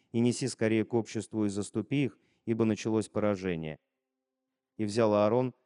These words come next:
как сказал Моисей, и побежал в среду общества, и вот уже началось поражение в народе.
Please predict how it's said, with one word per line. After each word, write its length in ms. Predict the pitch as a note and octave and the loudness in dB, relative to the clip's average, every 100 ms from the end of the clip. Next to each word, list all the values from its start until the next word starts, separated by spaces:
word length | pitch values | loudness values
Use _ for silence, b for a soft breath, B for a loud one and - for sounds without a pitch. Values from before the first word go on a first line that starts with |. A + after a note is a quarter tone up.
| _ | _
как 160 | - A2+ | -8 -8
сказал 400 | - A#2 A2+ G#2+ | -2 0 2 2
Моисей, 580 | G#2 G2+ - C#3 C3+ A#2 _ _ | 2 -2 -2 -2 -2 -4 _ _
и 80 | G#2+ | -4
побежал 460 | A#2 A#2 A#2 A#2+ | -2 0 2 2
в 60 | G#2 | 0
среду 320 | - A2+ A2+ | -2 -2 2
общества, 640 | C3+ C#3 - A#2 - A2 G2+ _ _ _ - | 2 2 0 -8 -4 -4 -4 _ _ _ -4
и 80 | G#2+ | 2
вот 280 | A#2 A#2 _ _ - | 2 2 _ _ -10
уже 200 | G#2+ A#2 | -4 0
началось 440 | G#2+ - A2+ G#2+ | 0 -2 -2 -2
поражение 600 | - G2+ G2+ G#2 A2 G#2 | -2 -2 -2 -2 -2 -2
в 40 | G2 | -2
народе. 480 | G#2 G2+ F2+ E2+ | 0 0 -2 -6